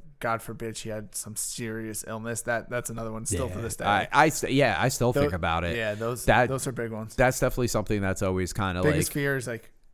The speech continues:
Speaker 1: her, her getting tr-, severely sick, um, and not having a relationship with her.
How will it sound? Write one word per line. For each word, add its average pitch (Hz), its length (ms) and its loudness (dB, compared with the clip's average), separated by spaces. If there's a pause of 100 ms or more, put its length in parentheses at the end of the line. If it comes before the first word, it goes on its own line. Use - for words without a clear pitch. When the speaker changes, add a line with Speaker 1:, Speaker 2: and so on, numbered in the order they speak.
(120)
Speaker 1:
her, - 280 -14 (300)
her 131 160 -4
getting 120 300 -6
tr-, - 240 -18 (420)
severely 123 720 -4
sick, 131 560 -4 (720)
um, 107 540 -6 (800)
and 104 400 -10
not 104 200 -6
having 104 240 -10
a 107 60 -12
relationship 104 480 -14
with - 140 -16
her. 123 160 -16